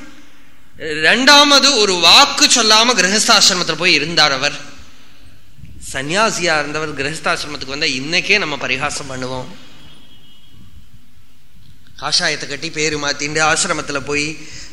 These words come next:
அஷ்டஸ்ராத்தம் பண்ணி எல்லாம் அனுப்புறம் திரும்பி வந்தவர். இன்னைக்கே நம்ம பரிகாசம் பண்ணுவோம். அன்னைக்கு வைதிக கிராமம், நல்ல ஆச்சாரமா இருக்கிற வைதிகால் இருக்கிற கிராமம், இன்னைக்கு கூட அந்த பக்கம்லாம் அப்படி இருக்கு. அப்படியெல்லாம் இருந்த ஒரு இடத்துல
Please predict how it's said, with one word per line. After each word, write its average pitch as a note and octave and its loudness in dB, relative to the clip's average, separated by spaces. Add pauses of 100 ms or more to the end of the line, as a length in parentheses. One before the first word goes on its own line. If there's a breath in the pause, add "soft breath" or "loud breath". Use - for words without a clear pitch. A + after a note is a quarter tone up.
அஷ்டஸ்ராத்தம் D#3 2
பண்ணி D3 2
எல்லாம் E3+ 6
அனுப்புறம் E3 2
திரும்பி F3 2
வந்தவர். C3+ -4 (300)
இன்னைக்கே G#3+ 0
நம்ம F3 -2
பரிகாசம் D3 -4
பண்ணுவோம். C3 -8 (520 soft breath)
அன்னைக்கு F3 -4 (140)
வைதிக F3+ 0
கிராமம், C#3+ -2 (1040 soft breath)
நல்ல D3 0
ஆச்சாரமா F3+ 4
இருக்கிற D3+ 0
வைதிகால் D3 -2
இருக்கிற B2+ -6
கிராமம், C3 -6
இன்னைக்கு D#3 -6
கூட F3+ -2
அந்த D#3 -2
பக்கம்லாம் D3 -4
அப்படி C#3 -2
இருக்கு. B2+ -8 (760 loud breath)
அப்படியெல்லாம் A#3+ 4
இருந்த F#3 0
ஒரு C#3+ -2
இடத்துல D3+ 0